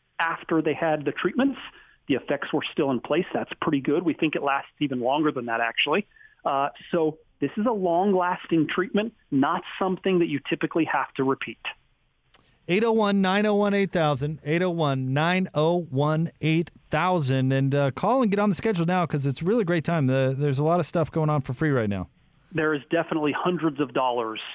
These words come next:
Speaker 1: uh, in value here. Call us now. Meet with our doctor for the assessment for free. This is a no-obligation screening.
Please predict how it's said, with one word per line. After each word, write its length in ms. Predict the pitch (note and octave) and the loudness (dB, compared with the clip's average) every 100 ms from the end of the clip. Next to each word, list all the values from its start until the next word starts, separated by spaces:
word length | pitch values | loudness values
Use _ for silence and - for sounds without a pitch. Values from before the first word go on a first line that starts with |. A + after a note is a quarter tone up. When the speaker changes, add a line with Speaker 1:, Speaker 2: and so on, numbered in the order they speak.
| - | -4
Speaker 1:
uh, 120 | B2+ | -2
in 180 | C#3+ C3+ | 0 0
value 460 | C3 A#2+ A#2+ A#2 A2+ | 2 0 0 -2 -4
here. 240 | - A#2+ | -2 -2
Call 380 | A2+ - E3 F3 | 0 0 0 0
us 80 | D3+ - | -2 0
now. 360 | C3+ B2 A#2+ - - _ D3+ | 0 2 0 -4 -16 _ 0
Meet 240 | D#3+ G#3 | 2 2
with 160 | G3 D#3+ | 0 0
our 120 | C#3 | -2
doctor 540 | C#3 C#3 - - F3 F3 | 0 -2 -2 -2 -2 0
for 100 | D3+ | -4
the 140 | B2+ | -2
assessment 560 | A2+ - D#3 - F3 F3 - | -4 -4 -6 -2 -2 -2 -2
for 100 | E3+ - | -4 0
free. 360 | F3+ E3+ G3 F#3+ _ _ | 2 4 2 0 _ _
This 100 | D3 - | -4 -2
is 100 | C3 | -2
a 60 | B2 | 2
no-obligation 1080 | B2+ C3 E3 F3 F3 E3+ D#3+ D#3+ - D3 - | 2 4 2 2 0 0 0 2 2 0 -4
screening. 540 | - - F3 E3+ F3+ | -6 0 4 4 4